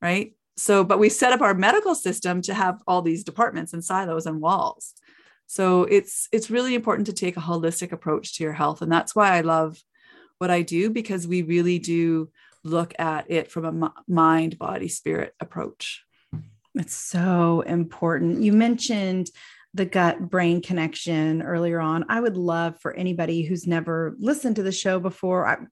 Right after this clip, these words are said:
Speaker 2: I, I love to talk about this any chance that I get <laughs> or have people talk about this any chance. So can you give a rundown on what even that is?
Speaker 1: Yeah, yeah, for sure. So basically, we have more bacteria in and on us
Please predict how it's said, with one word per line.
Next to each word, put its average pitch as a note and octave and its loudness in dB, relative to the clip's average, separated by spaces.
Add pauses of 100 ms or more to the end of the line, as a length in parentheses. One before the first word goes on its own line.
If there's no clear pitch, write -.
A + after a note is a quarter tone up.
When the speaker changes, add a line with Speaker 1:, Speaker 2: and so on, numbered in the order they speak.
Speaker 2:
I, G3+ -2 (140)
I G3 0
love F3 0
to E3+ -14
talk E3+ -4
about D#3+ -2
this D#3 -6
any C4 4
chance G#3+ 2
that F3+ 4
I D#3 6
get F3+ 4 (420)
<laughs> - -2
or G3 6
have F3+ 2
people G3+ -4
talk F3+ -2
about E3 -4
this D#3 -10
any F3+ -2
chance. E3+ -2
So G#3 0
can A3 4
you C4+ 4
give D#4+ 2
a D4+ 0
rundown G#3+ 0
on F3 -2
what G3 -4
even F#3+ -2
that E3+ -4
is? F3 -4 (840)
Speaker 1:
Yeah, C#4+ 2
yeah, A3+ 6
for - 0
sure. A3 4
So A3+ 6
basically, A3+ 0 (440)
we A#3+ 0
have B3 6 (540)
more B3+ 2
bacteria G#3 -2 (420)
in G#3+ 2
and A#3+ 4
on - 4
us - 0